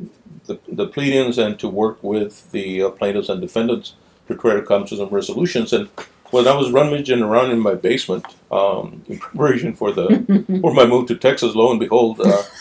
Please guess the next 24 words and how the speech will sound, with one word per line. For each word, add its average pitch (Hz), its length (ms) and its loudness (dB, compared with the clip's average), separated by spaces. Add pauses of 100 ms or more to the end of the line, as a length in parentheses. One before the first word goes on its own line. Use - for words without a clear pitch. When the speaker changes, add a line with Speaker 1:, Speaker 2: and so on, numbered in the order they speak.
Speaker 2:
<laughs> - 0 - (220)
Speaker 1:
I'm 208 320 4
a 120 60 8
hoarder, 117 600 4
and 107 300 0
I 120 160 2
found 143 320 4
all 135 140 2
sorts 143 280 -2
of, 107 260 -4
uh, 107 100 -2
documents. 107 600 0
Uh, 104 240 -4
this 110 240 -6
is, 117 320 -2
uh, 101 380 0 (1300)
a, 101 480 -2
uh, 98 120 -2
report. 120 640 0 (300)
Oh, 117 160 0
here 196 180 -2
it 180 60 -6
is. - 260 -12 (640)
Dircia 123 640 0